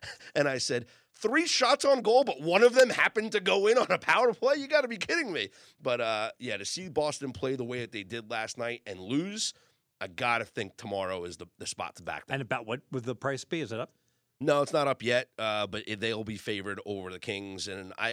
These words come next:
Speaker 1: I would assume it's a small favorite. I would say in the one thirty range.
Speaker 2: Minus one thirty?
Speaker 1: Yeah.
Speaker 2: Yeah.
Speaker 1: That's what I would say, uh, in, in that range.
Speaker 2: My go-,
Speaker 1: Um,
Speaker 2: my goal in twenty twenty-four
Speaker 1: Mm-hmm.
Speaker 2: is I,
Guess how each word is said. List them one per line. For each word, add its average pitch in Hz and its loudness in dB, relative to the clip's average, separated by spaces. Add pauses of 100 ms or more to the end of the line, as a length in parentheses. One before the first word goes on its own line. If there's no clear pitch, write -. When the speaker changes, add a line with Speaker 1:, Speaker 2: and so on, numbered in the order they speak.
Speaker 1:
I 123 0
would 139 -2
assume 113 -2
it's - -8
a 87 -12
small 98 -4
favorite. 117 -8
I 131 -4
would 156 -8
say 113 -4
in 101 -4
the 95 -6
one 90 -8
thirty 95 -10
range. 110 -8 (160)
Speaker 2:
Minus 120 -6
one 107 -8
thirty? 104 -8
Speaker 1:
Yeah. - -8
Speaker 2:
Yeah. 82 -6 (300)
Speaker 1:
That's 101 -2
what 95 -8
I 92 -8
would 82 -12
say, 80 -10 (320)
uh, 85 -6
in, 107 -6
in 107 -6
that 87 -8
range. 78 -10
Speaker 2:
My 143 -2
go-, - -4
Speaker 1:
Um, 160 -12
Speaker 2:
my 156 -2
goal 170 -2
in 165 -6
twenty 165 -6
twenty-four 131 -4
Speaker 1:
Mm-hmm. 107 -6
Speaker 2:
is 117 -8
I, 120 -4